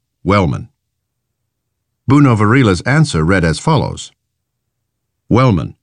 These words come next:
fourteen thirteen G, Washington. Thankful telegram. Am making most energetic efforts to make people understand situation. Varela."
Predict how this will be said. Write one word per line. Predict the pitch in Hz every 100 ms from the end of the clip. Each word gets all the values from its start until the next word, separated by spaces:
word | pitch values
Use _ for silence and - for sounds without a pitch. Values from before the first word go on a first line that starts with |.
| _
fourteen | - 113 117 120
thirteen | 107 110 101 113 110
G, | 95 95 107 104 123
Washington. | - 95 82 65 - - _ _ _ _ _ -
Thankful | 127 131 135 143
telegram. | 143 127 101 78 57 50 - _
Am | - 87
making | 101 107 110
most | 107 120 -
energetic | 113 107 110 101 -
efforts | 107 139 143
to | -
make | 90 98 113
people | - 104 107
understand | 98 104 104 - 90 95
situation. | - - 87 67 - 50 - _ _ -
Varela." | 98 98 65 -